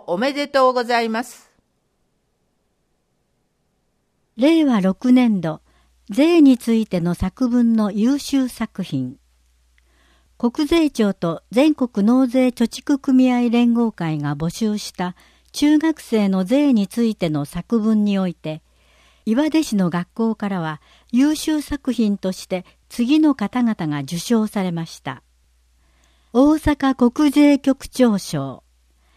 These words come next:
Speaker 2: 岩出中学校三年、高林心美さん。題名は税の使い道。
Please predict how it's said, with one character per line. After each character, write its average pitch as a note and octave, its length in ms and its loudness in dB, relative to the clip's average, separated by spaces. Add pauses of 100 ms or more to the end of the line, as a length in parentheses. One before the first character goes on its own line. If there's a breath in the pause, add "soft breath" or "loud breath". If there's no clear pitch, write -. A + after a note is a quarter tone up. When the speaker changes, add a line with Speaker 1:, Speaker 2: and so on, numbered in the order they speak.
(260)
Speaker 2:
岩 B3+ 240 2
出 D4+ 180 4
中 C4+ 300 2
学 B3 260 0
校 D#3+ 260 -2
三 F#3 360 -2
年、 D#3 320 -2 (420)
高 D4+ 300 0
林 B3 540 0
心 G#3 340 -2
美 G#3 140 2
さ F3 240 -6
ん。 D#3+ 100 -6 (680)
題 B3+ 280 2
名 B3 240 0
は A3 180 -4 (300)
税 C#4+ 280 0
の E3 200 -2
使 - 360 -8
い G3 160 -2
道。 F3 400 -8